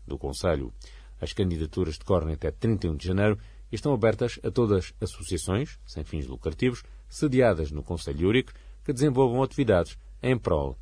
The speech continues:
da comunidade. O objetivo, segundo a autarquia ouriquense, é assegurar que estas entidades, enquanto pilares fundamentais do desenvolvimento local,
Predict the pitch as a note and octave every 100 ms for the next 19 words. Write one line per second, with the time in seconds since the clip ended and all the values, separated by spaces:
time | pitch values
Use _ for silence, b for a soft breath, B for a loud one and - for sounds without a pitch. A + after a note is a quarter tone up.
0 | - - F#2 F#2 C#2 C2+ C#2 E2 C#2+ B1
1 | - b b b - E2 E2+ F#2+ G#2 -
2 | E2+ F2 D#2 C#2+ D2 - F#2 E2+ F2+ A2+
3 | G#2+ - b b b A#2 A2+ A2+ A2 G#2+
4 | F2+ A2 F#2+ G2+ F2+ G#2 G2 G#2 D3+ -
5 | A#2+ A2+ G#2 A2+ B2 A2+ G#2 F#2 - B2+
6 | A2 G2+ F#2+ G2+ F#2 D2+ F2+ E2+ G#2 B2+
7 | F2+ D2 - F#2+ C3 B2+